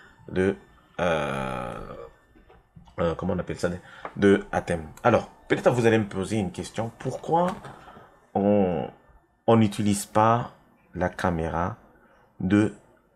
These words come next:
la vidéo, le, l'audio de la caméra, parce qu'il y a un H D M I là. Et vous voyez très bien sur l'écran que il fonctionne très bien. Quand j'ouvre Atem Mini, il peut prendre aussi, hein, il peut prendre dès que j'appuie sur, euh,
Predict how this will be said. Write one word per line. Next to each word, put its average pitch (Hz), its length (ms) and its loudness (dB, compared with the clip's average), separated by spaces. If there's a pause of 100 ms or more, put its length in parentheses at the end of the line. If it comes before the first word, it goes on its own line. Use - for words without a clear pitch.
(720)
la 95 100 0
vidéo, 87 400 0
le, 95 140 2
l'audio 92 580 0
de 95 100 -2
la 82 120 -6
caméra, 82 400 -4
parce - 160 -10
qu'il 107 100 -6
y 98 80 -2
a 82 80 -2
un 73 140 -6
H 80 260 -8
D 87 80 -4
M 87 160 0
I 90 60 2
là. 82 180 -4 (460)
Et 92 60 2
vous 90 100 -2
voyez 87 260 2
très 87 220 -6
bien 92 280 -4
sur 92 320 -10
l'écran 82 360 -4
que 110 100 -6 (460)
il 90 120 -8
fonctionne 98 680 -2
très 85 200 -6
bien. 104 300 -4 (200)
Quand 101 260 2
j'ouvre 92 460 -2 (360)
Atem 90 440 0
Mini, 90 400 -4
il 85 120 -8
peut - 160 -10
prendre 127 440 2
aussi, 95 320 -4
hein, 82 100 -6
il 78 80 -12
peut 90 140 -8
prendre 110 460 0 (380)
dès 113 160 2
que 110 120 2
j'appuie 101 420 2
sur, 95 420 0
euh, 87 320 2